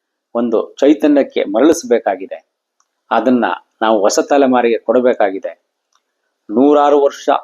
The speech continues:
ಬಾಳಿ ಬದುಕಿದಂತಹ ಸಾಲು ಮರದ ತಿಮ್ಮಕ್ಕನ ನೆಪದಲ್ಲಿ, ನೆನಪಲ್ಲಿ ಈ ಚೈತನ್ಯಗಳನ್ನ ಬಡಿದೆಬ್ಬಿಸ್ಬೇಕಾಗಿದೆ. ಅಂತಹ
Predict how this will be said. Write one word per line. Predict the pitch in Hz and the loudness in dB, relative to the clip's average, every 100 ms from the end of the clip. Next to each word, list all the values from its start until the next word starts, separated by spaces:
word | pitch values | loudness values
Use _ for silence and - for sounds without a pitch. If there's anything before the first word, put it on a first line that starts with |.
| 113 95 | -8 -4
ಬಾಳಿ | 107 135 123 | 0 0 -2
ಬದುಕಿದಂತಹ | 117 123 123 120 113 107 98 82 90 _ _ _ _ _ | -4 -2 -2 -2 -2 -4 -4 -12 -18 _ _ _ _ _
ಸಾಲು | 107 113 135 | -2 2 2
ಮರದ | 127 120 117 | 2 2 0
ತಿಮ್ಮಕ್ಕನ | - 131 143 135 - 113 92 _ _ - | 0 -2 -2 -2 -4 -6 -6 _ _ -12
ನೆಪದಲ್ಲಿ, | 107 107 139 139 135 156 - - | -10 -4 0 2 2 -2 -6 -10
ನೆನಪಲ್ಲಿ | 95 127 139 135 123 120 - _ _ _ | -4 -2 0 0 0 -2 -8 _ _ _
ಈ | 120 123 | -4 -2
ಚೈತನ್ಯಗಳನ್ನ | 127 151 156 139 127 117 107 101 107 - _ 143 | 0 0 2 0 0 -2 -4 -8 -12 -16 _ -8
ಬಡಿದೆಬ್ಬಿಸ್ಬೇಕಾಗಿದೆ. | 127 160 151 - 120 - 98 - 90 87 82 - _ _ _ - | -2 2 2 0 -6 -8 -10 -10 -14 -14 -18 -20 _ _ _ -8
ಅಂತಹ | 123 127 113 107 - | -4 -2 -2 -4 -6